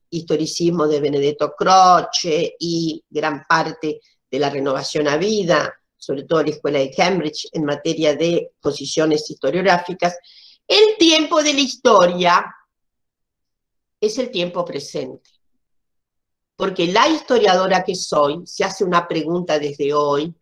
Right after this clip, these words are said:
y desde voluntades, deseos, imaginarios,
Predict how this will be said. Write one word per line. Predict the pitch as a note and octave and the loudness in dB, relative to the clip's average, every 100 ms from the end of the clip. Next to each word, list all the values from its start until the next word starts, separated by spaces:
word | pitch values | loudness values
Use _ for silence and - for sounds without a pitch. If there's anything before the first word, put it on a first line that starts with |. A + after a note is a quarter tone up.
| _ _ _ _ _ _ _ | _ _ _ _ _ _ _
y | - F3 D3 | -2 -2 0
desde | E3+ E3 E3 E3 - _ _ _ _ | 0 0 -2 -2 -6 _ _ _ _
voluntades, | E3+ A#3 C#4+ C#4+ C4+ A#3 A3+ A3+ A3+ A3+ _ _ _ _ _ _ | 2 4 4 2 4 6 6 4 -2 -6 _ _ _ _ _ _
deseos, | F#3+ G3 G3+ F3+ F3 F3 F3 - _ _ _ _ _ - | -4 -2 0 0 2 0 0 -10 _ _ _ _ _ -6
imaginarios, | F3 E3+ - E3+ D#3+ D3 D3+ D3 D#3 - | -2 -2 -2 -2 2 2 0 -6 -8 -12